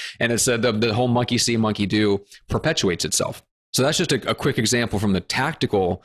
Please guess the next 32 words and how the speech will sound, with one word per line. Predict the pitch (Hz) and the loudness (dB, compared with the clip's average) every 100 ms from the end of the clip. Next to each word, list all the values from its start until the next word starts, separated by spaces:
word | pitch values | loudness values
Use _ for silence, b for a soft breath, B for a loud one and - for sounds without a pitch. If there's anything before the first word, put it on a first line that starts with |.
| b | b
world | 104 120 117 | 0 2 2
of | 92 | -2
podcasting | - 127 143 107 87 - 92 | -2 -2 0 0 0 0 2
where | 95 90 | 2 2
I | 95 | 2
see | 95 135 | 0 0
people | 151 104 107 | 0 0 0
doing | 101 123 120 | 2 0 0
things | 98 92 92 | -2 -4 -2
that | 90 | -2
add | 95 95 95 | -2 -2 0
no | 101 110 147 | 2 2 2
value | 135 127 120 104 | 0 0 -2 -2
to | 107 | 0
the | 95 | 2
audience | 95 101 90 - | 4 2 0 0
whatsoever, | 95 - 87 95 92 117 - B B | 0 2 2 2 0 -4 -10 B B
but | 110 | 0
they | 123 | 2
all | 120 117 | 2 0
copy | 135 143 117 | 0 -2 0
each | 104 - | 0 2
other | 98 90 | 0 0
doing | 92 101 - | 0 0 -2
it. | - _ _ _ _ _ B B B B | -10 _ _ _ _ _ B B B B
And | 113 | 0
so | - 123 | 0 0
question, | - - 160 - - 107 92 90 | -2 -2 0 0 0 0 0 -4
question | - 160 - 139 | -2 0 0 2
what | 123 120 | 2 2
you're | 107 | 2
doing, | 101 80 101 | 2 -2 -8